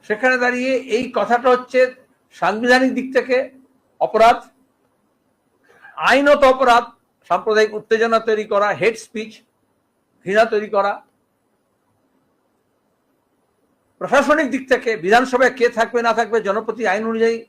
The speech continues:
নির্বাচনে যেতে, সে যেমন করে জিতুক, লুট করে জিতুক, আর ঘুষ দিয়ে জিতুক, তো সে বিধানসভায় যাবে।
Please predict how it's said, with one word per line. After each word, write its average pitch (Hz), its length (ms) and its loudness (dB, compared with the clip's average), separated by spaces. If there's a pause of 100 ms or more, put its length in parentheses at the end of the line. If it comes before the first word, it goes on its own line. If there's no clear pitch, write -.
নির্বাচনে 220 480 -6
যেতে, 185 440 -4
সে 196 120 -10
যেমন 202 280 0
করে 247 180 0
জিতুক, 220 280 -8
লুট 196 240 -8
করে 233 140 2
জিতুক, 226 340 -8 (600)
আর 151 120 -2
ঘুষ 220 260 0
দিয়ে 233 180 -2
জিতুক, 220 380 -8 (2250)
তো 262 80 -8
সে 294 220 0
বিধানসভায় 226 480 2
যাবে। 170 280 -4